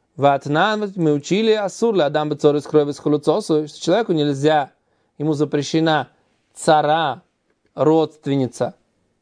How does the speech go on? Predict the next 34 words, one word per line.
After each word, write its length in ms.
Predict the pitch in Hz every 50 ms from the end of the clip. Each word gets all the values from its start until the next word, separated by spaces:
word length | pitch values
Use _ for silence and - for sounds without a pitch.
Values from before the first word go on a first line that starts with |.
| _ _ _ - - - _ _ -
той, 160 | 156 156 151
которой 220 | 147 139 139 143
он 60 | 143 135
сделал 200 | 143 151 151 135
халицу, 440 | 147 139 147 196 240 214 - 170
и 40 | 147
получается, 760 | 139 - 147 147 139 - 202 233 247 240 190 - 175 151 - - _ _ _ _ _
что 220 | - - - -
если 240 | 143 170 220 220 208
он 80 | 175 151
сделал 180 | 147 156 151
халицу 280 | 139 151 156 143 156 147
первой, 380 | - - 170 165 147 123 113 - _ _ _ _ _ _ _
то 340 | - 185 185 160 131 - _
ее 260 | - 139 143 156 160 156
сестра, 560 | - - 156 139 - - 180 180 165 151 135
она 240 | 127 131 143 147 147
для 160 | 143 143 143
него 480 | 147 151 151 151 165 170 151 120 - _ _ _ _ _ _ _ _ _ _ _ _
цорос 500 | _ - - 185 180 170 156 143 127 -
крови 300 | - 156 165 160 156 151
с 60 | -
холуцосой, 840 | - 160 151 156 147 - - 185 214 233 - - 170 160 165 165 - _ _ _ _
то 60 | -
есть 240 | 143 131 - _ - - _ _ _ _ _ _ _ _ _ _ _ _
та 140 | - 202 208
вторая 400 | - - 185 175 185 202 190 180
будет 220 | 170 160 151 139
у 20 | 143
него 160 | 147 151 147
цорос 460 | 143 - - 196 185 160 139 127 -
крови 460 | - - 175 185 196 196 185 160 139
с 100 | 127 -
холуцосой, 600 | - - 147 143 135 - 135 127 123 - 170 170